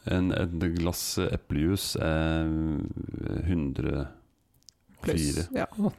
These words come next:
Speaker 3: du verden.
Speaker 1: Hundre og pluss,
Speaker 2: Mhm.
Speaker 1: det kommer litt an på, eh, størrelsen.
Speaker 3: Hm.
Speaker 1: Så det, det er faktisk, det er en av de store syndene.
Speaker 2: Ja,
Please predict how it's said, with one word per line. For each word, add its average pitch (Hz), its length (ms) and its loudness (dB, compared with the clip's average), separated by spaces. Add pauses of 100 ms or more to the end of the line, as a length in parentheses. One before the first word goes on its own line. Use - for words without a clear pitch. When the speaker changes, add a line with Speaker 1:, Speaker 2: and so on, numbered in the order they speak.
Speaker 3:
du 127 80 2
verden. 110 300 0 (160)
Speaker 1:
Hundre - 340 -2
og - 340 -6
pluss, 202 260 2
Speaker 2:
Mhm. 175 40 0
Speaker 1:
det - 100 0
kommer 90 160 0
litt 80 100 2
an 76 100 -2
på, 82 220 0 (1000)
eh, 82 200 0
størrelsen. - 420 -4 (220)
Speaker 3:
Hm. 190 120 4 (200)
Speaker 1:
Så - 120 -6
det, 101 160 2
det 107 80 2
er 110 40 4
faktisk, - 480 -2
det 92 260 2
er 95 200 2
en 90 80 2
av 87 60 2
de 87 40 2
store 82 640 2
syndene. 82 500 0
Speaker 2:
Ja, 180 120 0